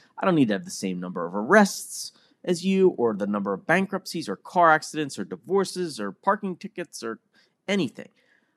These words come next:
I probably do know what it felt like for you, though. And you probably know what it felt like for me.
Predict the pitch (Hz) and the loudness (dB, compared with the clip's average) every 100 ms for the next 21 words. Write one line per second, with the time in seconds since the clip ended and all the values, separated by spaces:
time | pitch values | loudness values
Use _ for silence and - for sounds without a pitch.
0 | _ - 127 - - 139 143 151 127 127 | _ -2 -2 -2 0 2 2 -2 -8 -6
1 | 113 95 _ 127 131 127 110 107 107 104 | -6 -8 _ 0 2 2 2 0 0 -2
2 | 78 65 - 101 98 101 85 - 135 202 | -6 -10 -18 -10 -8 -6 -8 -6 -6 -6
3 | 85 73 - - 82 78 65 - - - | -8 -10 -14 -14 -12 -12 -14 -16 -16 -20
4 | - 110 107 214 294 135 120 110 107 113 | -6 0 4 4 4 8 8 6 4 4
5 | 113 - _ _ - 95 123 139 147 127 | 4 -2 _ _ -4 4 6 6 4 2
6 | - 127 117 139 - 131 104 78 | -2 -2 0 -2 0 2 2 0